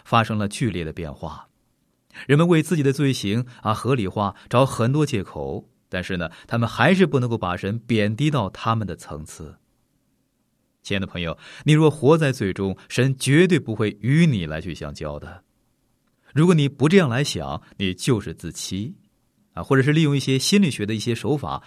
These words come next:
为自己戴了一个假面具。今天呢，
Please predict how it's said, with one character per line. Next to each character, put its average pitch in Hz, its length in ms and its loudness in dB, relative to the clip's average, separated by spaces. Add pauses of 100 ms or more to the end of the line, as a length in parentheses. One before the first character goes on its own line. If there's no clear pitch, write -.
(160)
为 120 160 4
自 117 160 -2
己 113 100 0
戴 101 140 -2
了 90 80 -4
一 82 60 -6
个 85 80 -6
假 73 220 -12
面 71 200 -12
具。 78 380 -16 (1600)
今 95 160 -4
天 95 160 -4
呢， 85 120 -6